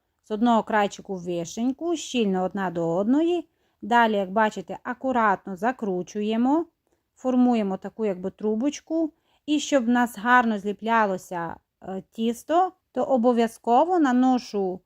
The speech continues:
силіконовим пензликом, е, воду. Просто змочую пензлик у звичайну холодну воду, змащую тісто, і тим самим тісто буде дуже легко зліплятися.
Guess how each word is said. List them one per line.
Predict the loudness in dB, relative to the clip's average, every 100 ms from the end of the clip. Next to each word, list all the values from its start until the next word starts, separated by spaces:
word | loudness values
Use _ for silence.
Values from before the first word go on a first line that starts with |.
| _ _ _
силіконовим | -6 -2 0 2 2 2 0 -4 -4
пензликом, | -2 0 0 -2 -2 2 4 2 0 _ _ _ _
е, | -6 -4
воду. | 0 2 2 0 -6 -4
Просто | 2 4 2 -4 -4
змочую | 0 0 0 -2 -6
пензлик | -4 -4 -4 -6 -8 -10 _
у | -4 -2 -4 -8
звичайну | -8 -6 -2 0 0 -2
холодну | -4 -6 -4 -4 -2
воду, | 2 2 2 0 -2 _ _ -12
змащую | 0 4 4 2 -4 -4 -4
тісто, | -2 -2 -2 -4 -2 -2 -4 _ _
і | -8
тим | -4 -4
самим | -2 0 2 4 4 2
тісто | 0 -6 -4 -6
буде | -4 -4
дуже | -4 -4 -4
легко | -2 0 0 -2 -4 -2 -2 -6 _
зліплятися. | _ -4 -2 2 2 0 -6 -18